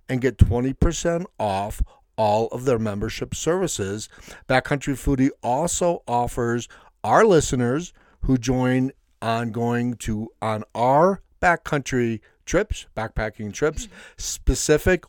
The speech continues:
one-on-one meal planning as part of our adventure backpacking trips.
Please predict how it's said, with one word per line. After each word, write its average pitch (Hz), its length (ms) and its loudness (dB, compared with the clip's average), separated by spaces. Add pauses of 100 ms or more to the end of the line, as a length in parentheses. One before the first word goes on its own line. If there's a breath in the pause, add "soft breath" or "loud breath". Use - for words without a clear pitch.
one-on-one 123 1040 -2
meal 180 220 -2
planning 117 520 2
as - 120 -12
part 110 480 0
of 107 300 -2
our 101 300 -4
adventure 104 600 -6 (360 loud breath)
backpacking 143 540 0
trips. - 280 -8